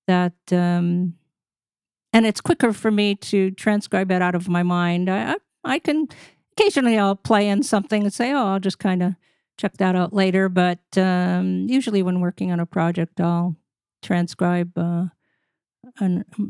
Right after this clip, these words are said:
different, uh, ideas. I also tend to put multiple staves. And so I'll, I'll have a couple different, uh, versions at the same time that I can look at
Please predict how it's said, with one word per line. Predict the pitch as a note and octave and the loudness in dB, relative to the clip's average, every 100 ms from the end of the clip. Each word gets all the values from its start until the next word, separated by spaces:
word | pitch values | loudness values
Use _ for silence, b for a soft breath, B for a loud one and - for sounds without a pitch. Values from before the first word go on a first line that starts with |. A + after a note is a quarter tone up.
| G3+ | -2
different, | F3+ F#3 E3+ - F3 | -2 0 -2 -2 -2
uh, | |
ideas. | F3+ F3 F3 F3 E3 | 0 0 2 0 2
I | A#3 | 2
also | B3+ A4+ - B3 | 2 0 0 -2
tend | - A3+ G#3+ - - | 0 0 0 -2 0
to | G3+ F#3 F#3 - - _ _ _ _ - | 2 2 0 -4 -14 _ _ _ _ -4
put | A3+ - | -2 0
multiple | G3+ G#3+ G#3+ A#3+ G#3 F#3 | 0 0 0 0 2 2
staves. | - - G3+ G3 G3+ A#3 A3 - B B B B - | -2 0 2 2 2 0 -6 -12 B B B B -2
And | B3+ | 2
so | C#4+ | 2
I'll, | C#4 C4+ A#3 | 2 0 2
I'll | B3+ B3 | 0 2
have | C#4 D4+ C#4 G#3 | 0 0 0 -2
a | |
couple | G3 A#3+ - A3+ | -2 -2 -2 -2
different, | A3 G#3 G#3+ G#3 G3+ - - - | -2 -2 0 0 0 -4 -14 -4
uh, | G3+ F#3+ F#3+ G3 G3 G3 G3 G3 G3+ G3+ | -2 0 -2 -4 -4 -4 -6 -6 -8 -2
versions | G3 C#4+ C#4 A3+ G3 A#3+ - - - - _ _ - | 2 4 2 0 0 -2 -6 -14 -16 -20 _ _ -4
at | F#3+ | -2
the | G3 | -2
same | - G#3 G3+ | -2 -2 -2
time | - C4 A3+ F3 | -2 -2 0 -2
that | F3+ | -2
I | G3+ | -2
can | - F#3 | -2 -2
look | E3+ - | -2 0
at | E3 F3+ | -2 -2